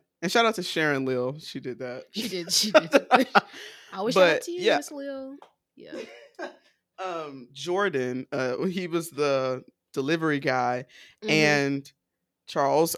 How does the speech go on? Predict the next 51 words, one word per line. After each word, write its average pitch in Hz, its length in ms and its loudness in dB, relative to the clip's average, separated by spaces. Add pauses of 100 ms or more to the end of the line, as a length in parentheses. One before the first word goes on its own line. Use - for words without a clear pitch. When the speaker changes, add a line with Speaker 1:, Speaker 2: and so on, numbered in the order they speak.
Speaker 1:
undertips 160 640 0
him, 120 140 -8
doesn't 143 260 -2
tip - 180 2
him 170 80 -2
at 127 80 2
all 156 500 4
'cause 185 220 -2
he - 80 0
Speaker 2:
Mm-hmm. 208 160 0
Speaker 1:
didn't 131 360 -2
factor 131 340 0
it 143 60 0
in, 139 260 0
didn't 123 180 -6
have 120 140 -8
the - 60 -20
cash, 175 520 -2 (400)
and 151 640 0 (100)
he 151 200 -8
runs 147 260 -2
back 127 240 -4
inside 220 680 2
to - 80 -16
try 139 180 -8
and 123 100 -8
get - 100 -16
the - 140 -20
tip, 220 360 0
and 160 140 -2
in 147 140 -2
the 123 300 -6
hysteria 214 680 0
of 156 80 0
all 135 200 0
that, 127 240 -2 (100)
Anne 180 260 2
runs 165 260 -2
into 156 240 -10
his 135 240 -10
judgy 135 640 -2
upstairs 123 480 -6
neighbor, 127 320 -10
Speaker 2:
<laughs> - 60 -16
Speaker 1:
Andre. 143 460 -4 (320)
Speaker 2:
Who 269 100 -2
has 233 320 4
no 202 280 4
right 269 220 4
to 320 100 -6
judge. 196 540 -4